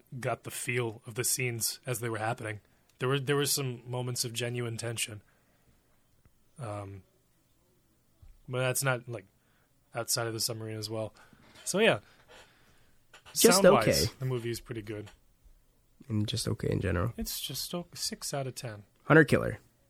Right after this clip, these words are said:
Speaker 2: So that's one of the movies. It came out last weekend. Like I said earlier,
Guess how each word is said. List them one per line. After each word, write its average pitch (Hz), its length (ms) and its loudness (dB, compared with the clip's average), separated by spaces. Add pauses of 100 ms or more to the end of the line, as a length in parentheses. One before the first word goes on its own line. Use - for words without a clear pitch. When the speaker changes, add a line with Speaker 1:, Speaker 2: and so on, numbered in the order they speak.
(420)
Speaker 2:
So - 300 -2
that's 156 300 6
one 185 120 12
of 185 60 12
the 180 40 10
movies. 170 380 8 (140)
It 143 80 -4
came 170 120 10
out 151 160 10
last 131 360 10
weekend. 139 360 10
Like 123 280 6 (760)
I - 60 6
said 156 180 10
earlier, 139 520 12